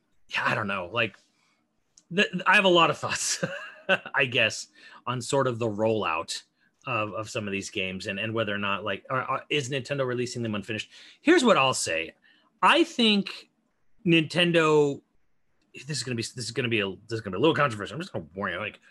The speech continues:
controversy warning right now. I think Nintendo's really starting to come into a, a, a,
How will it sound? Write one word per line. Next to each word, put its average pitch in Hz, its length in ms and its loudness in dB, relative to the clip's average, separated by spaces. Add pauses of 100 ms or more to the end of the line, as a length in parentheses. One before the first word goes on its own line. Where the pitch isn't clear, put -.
(180)
controversy 147 680 2
warning 98 400 -2
right 104 220 0
now. 82 280 -2 (880)
I 214 100 4
think 294 220 6
Nintendo's 240 480 4
really 139 460 4
starting 147 380 2
to 143 60 0
come 127 380 -2
into 117 840 0 (680)
a, 107 480 2 (960)
a, 107 60 -12 (340)
a, 98 80 -6